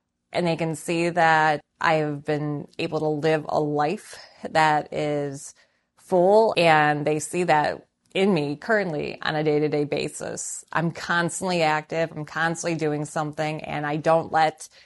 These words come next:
not having a stomach hold me back. So I, I want my kids to know that life is okay. Life will be okay after a gastrectomy.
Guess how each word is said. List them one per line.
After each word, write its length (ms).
not 260
having 300
a 40
stomach 340
hold 240
me 100
back. 500
So 880
I, 240
I 120
want 320
my 120
kids 540
to 100
know 320
that 420
life 340
is 160
okay. 640
Life 320
will 160
be 260
okay 680
after 320
a 60
gastrectomy. 760